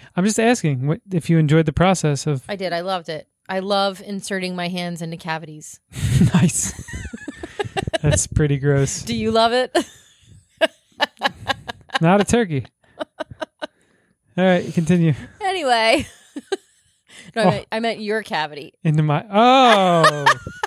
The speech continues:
Speaker 2: <laughs>
Speaker 1: No. No. Uh-uh.
Speaker 2: You love it. You know it.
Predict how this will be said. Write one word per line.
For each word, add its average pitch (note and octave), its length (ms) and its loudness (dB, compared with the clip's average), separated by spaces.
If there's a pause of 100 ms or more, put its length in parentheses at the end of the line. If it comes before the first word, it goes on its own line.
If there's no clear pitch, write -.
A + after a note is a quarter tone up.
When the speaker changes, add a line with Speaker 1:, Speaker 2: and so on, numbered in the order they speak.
(260)
Speaker 2:
<laughs> - 720 -6
Speaker 1:
No. D3+ 720 0 (480)
No. D#3 540 0 (1600)
Uh-uh. D#3+ 300 -2 (1040)
Speaker 2:
You B3 160 -2
love G3 180 2
it. E3+ 120 -2
You A3 120 -2
know F#3+ 220 4
it. D#3+ 160 0